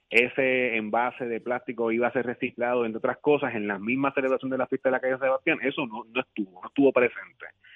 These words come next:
Y es parte de las recomendaciones número uno que voy a estar haciendo de cara a la próxima ordenanza municipal cuando se aprueben para las próximas fiestas de la calle San Sebastián, garantizar que haya mayor conciencia, eh,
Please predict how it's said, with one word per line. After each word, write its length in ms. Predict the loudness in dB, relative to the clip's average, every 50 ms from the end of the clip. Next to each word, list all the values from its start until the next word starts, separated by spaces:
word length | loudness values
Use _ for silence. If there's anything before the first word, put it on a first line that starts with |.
| -20 _ -2
Y 180 | 4 4 4
es 60 | 4 4
parte 300 | 2 2 2 2 0 0
de 40 | 2
las 100 | 2 2
recomendaciones 600 | 0 0 0 0 0 0 0 0 0 0 2 2
número 360 | 2 2 0 0 -2 -2 0
uno 320 | 2 4 4 4 2 0 -4 -20 _ _ _ _ _ _ -6
que 160 | -2 0 0
voy 220 | 2 2 2 4 2
a 60 | 2
estar 200 | 2 2 0 2
haciendo 360 | 0 0 -2 -4 -2 -2 0
de 120 | 0 0
cara 380 | 0 0 0 0 0 0 0 0
a 40 | 0
la 160 | -2 -2 -2
próxima 520 | -4 -6 -4 -4 -4 -4 -2 -2 -2 -4 -6 -10 -20 -20 -20 -8 -2
ordenanza 440 | 0 0 2 2 0 0 0 0 0
municipal 380 | 0 -2 -2 0 2 2 4
cuando 200 | 4 2 0 0
se 40 | 0
aprueben 200 | 2 2 2 2
para 140 | 4 2 2 2
las 80 | 0
próximas 400 | 0 -2 -2 -2 -2 -2 -4 -2
fiestas 240 | -2 -2 0 0 2
de 100 | 2 4
la 120 | 2 4
calle 240 | 2 2 0 0 0
San 100 | 0 0
Sebastián, 460 | 2 4 4 4 2 0 -4 -2 2
garantizar 500 | 2 2 0 0 -8 -10 -6 -4 -4 -4 -2
que 120 | 0 0 2
haya 240 | 2 2 2 0
mayor 400 | -2 -4 -8 -6 -4 -4 -4 -4
conciencia, 680 | _ -2 -4 -2 -2 -2 -2 -2 -2 0 2 2 2 2 _ _ _ _ _ _ 2
eh, 420 | 4 4 4 4 2 0 -2 -2